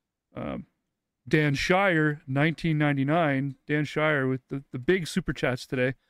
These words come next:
The debate topic is, is the Quran scientific? You have argued the Bible is worse, and you have painted Oz as a defender of the Bible. Do you have any evidence to support that the Quran is scientific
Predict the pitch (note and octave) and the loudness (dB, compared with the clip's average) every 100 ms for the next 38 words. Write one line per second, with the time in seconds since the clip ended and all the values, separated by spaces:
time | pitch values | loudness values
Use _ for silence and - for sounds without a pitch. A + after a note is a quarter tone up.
0 | - - - - D3 E3+ C#4 D#4 - A3+ | -20 -20 -18 -6 0 2 2 0 2 0
1 | - A3 - - G#3 G#3+ F#3 - _ - | 0 -4 -4 -2 0 -2 -4 -12 _ -10
2 | C3+ A#2+ C#3+ - D3+ E3+ F#3 F3 - E3 | -8 -6 -6 -2 0 0 0 -4 -4 -2
3 | D#3+ - D#3 - - _ _ _ _ _ | -2 -2 -6 -8 -14 _ _ _ _ _
4 | _ D#3+ E3+ G#3 G#3 G3 G#3+ F#3 D3 F#3 | _ 0 2 4 2 2 2 2 2 2
5 | G#3+ G#3 G#3+ G3+ E3+ - - _ C3+ C#3+ | 2 2 2 0 -2 -8 -20 _ -4 0
6 | D#3+ G3 - - - - D3+ D#3 D#3+ _ | 2 0 -4 -16 -12 -4 -2 -2 -6 _
7 | _ - D#3 D#3+ - - F#3+ F#3+ G3+ - | _ -4 0 0 -2 -4 -2 -2 -4 -4
8 | - D#3 D#3+ D3+ - C#3 C#3+ D#3 - C#3 | -2 2 2 0 -4 -4 -4 -4 -2 -2
9 | C3 C3+ B2+ C#3+ D#3+ E3+ D#3+ - - _ | -2 -4 -4 -2 0 2 0 -4 -12 _
10 | - - - E3 F3 E3+ F3+ G#3 G#3 F3 | -20 -20 -2 2 2 2 2 4 2 2
11 | D#3+ C#3+ D3 - - C3+ C#3 C3+ D3 D3+ | 0 -2 -6 -8 -8 -6 -2 -4 -4 -10
12 | - C#3+ C#3+ D3 C#3+ - D#3 D3+ - G3 | -4 -2 0 0 -2 -4 -2 -2 0 -2
13 | - - | -2 -10